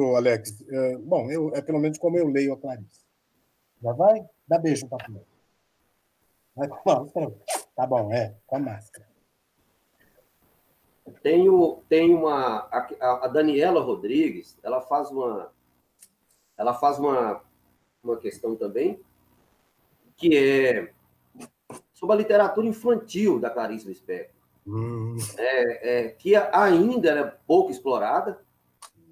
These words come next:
Speaker 2: né? A, de-, a gente não, não vê tantos estudos assim na academia, né, a-, acerca da literatura infantil da Clarice Lispector, e ela até diz: será que o motivo é, é a profundidade dos temas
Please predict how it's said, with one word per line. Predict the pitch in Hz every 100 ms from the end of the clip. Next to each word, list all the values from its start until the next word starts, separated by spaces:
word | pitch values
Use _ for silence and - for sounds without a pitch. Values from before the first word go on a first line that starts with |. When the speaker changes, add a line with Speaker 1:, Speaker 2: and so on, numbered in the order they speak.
| 113 _
Speaker 2:
né? | 95 107 143 151 120 113
A, | 127
de-, | 123 123 160 -
a | 135
gente | 160 175
não, | 180 208 190 147
não | 139 160
vê | 156
tantos | 175 226 247 233 180
estudos | - - 214 240 165
assim | 139 - 170
na | 165
academia, | 135 143 135 117 113 160 208 - _ _ _ _ _ _ _ _ _
né, | 98 131 180 147
a-, | 120 117
acerca | - - 139 139
da | 123
literatura | 123 131 123 117 117
infantil | 120 127 107 - 113 110 -
da | 98
Clarice | 107 101 110 -
Lispector, | 92 - 135 165 170 104 - _ _ _ _ - _
e | 143
ela | 156 165
até | 160 208
diz: | 190 147 143 -
será | - - 147 165
que | -
o | 180
motivo | 175 139 - 135 139 110 95 - _ _ _ _ _ _ _
é, | 104 117 120 117 113 120
é |
a | 127
profundidade | 131 139 147 139 135 151 175 170
dos | 139 -
temas | 143 180 226 147 98 -